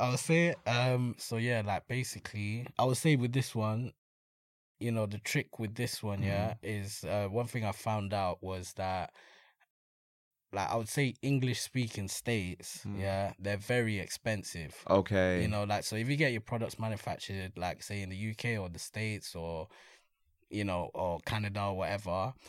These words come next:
Speaker 1: um, it's very expensive.
Speaker 2: Mm.
Speaker 1: You just go to Europe, you've got the same quality standards, but, like, literally at China prices.
Speaker 2: Okay, that's,
Speaker 1: Mm-hmm.
Speaker 2: that's, that's, wow, that's important.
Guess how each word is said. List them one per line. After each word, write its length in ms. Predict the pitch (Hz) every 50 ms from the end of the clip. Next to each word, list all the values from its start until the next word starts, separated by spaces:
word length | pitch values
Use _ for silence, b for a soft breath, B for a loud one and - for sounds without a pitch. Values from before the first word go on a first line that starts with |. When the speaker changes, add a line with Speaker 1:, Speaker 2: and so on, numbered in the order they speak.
| b b b b b -
Speaker 1:
um, 400 | - 104 104 104 104 101 101 - -
it's 140 | - 135 120
very 300 | 107 120 123 123 117 107
expensive. 720 | - - - - 113 113 107 - - 95 90 85 - - - -
Speaker 2:
Mm. 600 | 92 95 90 92 98 98 98 95 92 92 92 90
Speaker 1:
You 160 | 101 120 120
just 220 | 117 127 127 - -
go 160 | - 143 135
to 180 | - - -
Europe, 520 | 110 107 120 135 139 120 107 120 135 - b b b b b _ _
you've 140 | - 101 101
got 140 | 110 110 90
the 60 | 98
same 320 | - - - 143 151 143
quality 340 | 131 - - 151 143 127 90 -
standards, 680 | - - - 110 110 104 104 104 104 113 120 - - - _ -
but, 240 | 110 104 101 -
like, 280 | - 101 95 - - -
literally 400 | 107 110 120 - - - 117 110
at 140 | 101 90 -
China 340 | - - - 120 113 107 98
prices. 640 | - - 95 87 78 73 - - 80 - - - - _ _ -
Speaker 2:
Okay, 480 | 85 85 - 104 95 95 92 85 92 107 -
that's, 200 | 101 123 127 98
Speaker 1:
Mm-hmm. 80 | - 110
Speaker 2:
that's, 220 | 127 139 135 -
that's, 340 | - 127 147 160 - - - _ -
wow, 220 | 143 107 120 110 90
that's 180 | 110 131 - 123
important. 520 | 101 95 - 135 135 123 101 87 80 -